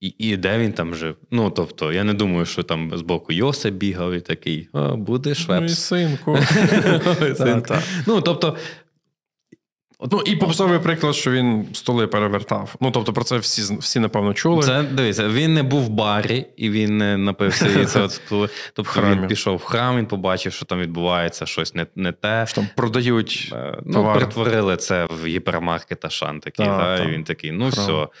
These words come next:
Speaker 1: не буде тут сам-, каси самообслуговування». Він почав то трощити, тому що не годиться. Це теж бути таким, ну, це не про бунтарство, це про
Speaker 2: Ну, це про праведний
Speaker 1: Мгм.
Speaker 2: гнів.
Speaker 1: Та.
Speaker 2: Це гнів.
Speaker 1: Він
Speaker 2: Ну,
Speaker 1: не бив,
Speaker 2: тобто
Speaker 1: він не бив там людей, але він
Speaker 2: Він
Speaker 1: як
Speaker 2: не бив людей.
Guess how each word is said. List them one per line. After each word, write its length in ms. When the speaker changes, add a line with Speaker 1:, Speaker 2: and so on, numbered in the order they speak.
Speaker 1:
не 160
буде 260
тут 240
сам-, 360
каси 320
самообслуговування». 960
Він 140
почав 320
то 120
трощити, 420
тому 240
що 140
не 80
годиться. 320
Це 120
теж 280
бути 380
таким, 380
ну, 60
це 140
не 120
про 140
бунтарство, 640
це 240
про 680
Speaker 2:
Ну, 120
це 140
про 760
праведний 380
Speaker 1:
Мгм. 80
Speaker 2:
гнів. 360
Speaker 1:
Та. 280
Speaker 2:
Це 160
гнів. 460
Speaker 1:
Він 120
Speaker 2:
Ну, 60
Speaker 1:
не 60
бив, 80
Speaker 2:
тобто 220
Speaker 1:
він 140
не 100
бив 200
там 200
людей, 360
але 260
він 220
Speaker 2:
Він 60
Speaker 1:
як 80
Speaker 2:
не 120
бив 260
людей. 480